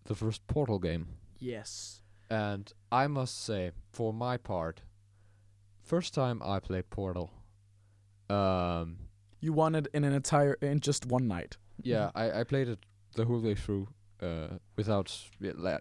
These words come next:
Speaker 1: most people do it. I mean, it, the
Speaker 2: Uh,
Speaker 1: game
Speaker 2: it's
Speaker 1: takes
Speaker 2: pretty
Speaker 1: basically,
Speaker 2: short. It's pretty
Speaker 1: it
Speaker 2: short.
Speaker 1: basically takes two or three hours to complete.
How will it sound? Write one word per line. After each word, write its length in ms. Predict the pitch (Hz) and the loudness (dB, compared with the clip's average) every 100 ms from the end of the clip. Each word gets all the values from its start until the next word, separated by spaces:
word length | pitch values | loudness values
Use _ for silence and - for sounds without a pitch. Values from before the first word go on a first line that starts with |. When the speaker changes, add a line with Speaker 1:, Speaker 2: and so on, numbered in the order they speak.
| - | -4
Speaker 1:
most 440 | 110 107 110 117 - | -10 -6 2 2 4
people 200 | 101 98 | -2 -2
do 240 | 101 95 | 0 0
it. 140 | 98 - | -2 -4
I 60 | 98 | -4
mean, 160 | 92 92 | -2 -4
it, 100 | 95 - - | -6 -14 -2
the 100 | - | 4
Speaker 2:
Uh, 40 | |
Speaker 1:
game 120 | 113 196 | 10 12
Speaker 2:
it's 80 | |
Speaker 1:
takes 180 | 123 120 | 10 8
Speaker 2:
pretty 180 | - 131 | 10 10
Speaker 1:
basically, 280 | - 160 120 | 8 6 2
Speaker 2:
short. 120 | - | 0
It's 100 | 143 | -4
pretty 160 | 147 143 | 6 8
Speaker 1:
it 40 | |
Speaker 2:
short. 40 | 139 | 10
Speaker 1:
basically 340 | 127 113 - 92 | 10 8 -2 -8
takes 480 | - 101 - - - - - - | -2 -2 0 -4 -6 -16 -20 -16
two 200 | - 110 | -2 -2
or 120 | 90 | 0
three 260 | 92 92 92 | -4 -4 -2
hours 280 | 87 92 - | 0 -2 -6
to 80 | - | -12
complete. 340 | - 98 98 | -10 -10 -10